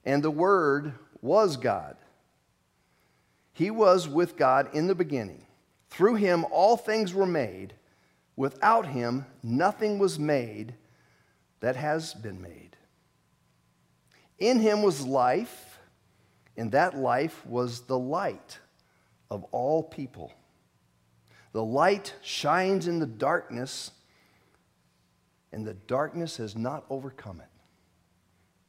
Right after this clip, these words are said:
The true light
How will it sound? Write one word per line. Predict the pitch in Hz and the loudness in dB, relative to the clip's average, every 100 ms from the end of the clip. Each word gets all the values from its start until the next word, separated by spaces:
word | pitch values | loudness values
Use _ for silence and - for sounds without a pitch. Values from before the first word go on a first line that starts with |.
| _ _ _ _ _ _ _ _ _ _ _ _ _ _ _ - | _ _ _ _ _ _ _ _ _ _ _ _ _ _ _ -8
The | 123 | -6
true | - - 269 226 | -6 -4 -2 0
light | 123 98 107 - | -2 -2 -6 -14